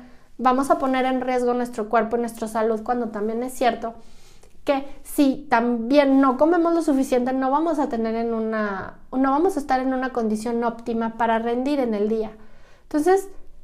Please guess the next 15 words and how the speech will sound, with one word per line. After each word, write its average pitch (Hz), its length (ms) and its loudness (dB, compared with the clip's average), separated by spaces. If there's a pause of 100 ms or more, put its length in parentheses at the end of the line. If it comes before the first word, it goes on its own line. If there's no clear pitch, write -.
(140)
aquí 302 300 0
yo 370 140 4
creo 381 160 2
que 403 100 2
la 392 160 8
única 320 380 4
llamada 254 360 2
es 254 140 -2
a 254 80 2
decir, 254 220 -2
los 262 260 -2
extremos 277 760 -2
siempre 269 840 -2
son 240 480 -6
malos. 247 500 -4